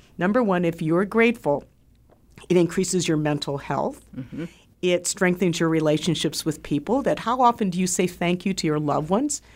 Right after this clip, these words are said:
Speaker 1: to people you work with? You make a point of being grateful to
Speaker 2: Mm-hmm.
Speaker 1: anybody helping you.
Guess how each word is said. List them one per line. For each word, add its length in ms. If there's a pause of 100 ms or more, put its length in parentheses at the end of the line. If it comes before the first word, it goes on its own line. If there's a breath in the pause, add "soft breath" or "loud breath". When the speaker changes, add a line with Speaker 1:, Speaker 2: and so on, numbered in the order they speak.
(140)
Speaker 1:
to 80
people 320
you 160
work 320
with? 180
You 140
make 240
a 40
point 480
of 120 (420)
being 300
grateful 460
to 100
Speaker 2:
Mm-hmm. 80
Speaker 1:
anybody 380
helping 360
you. 160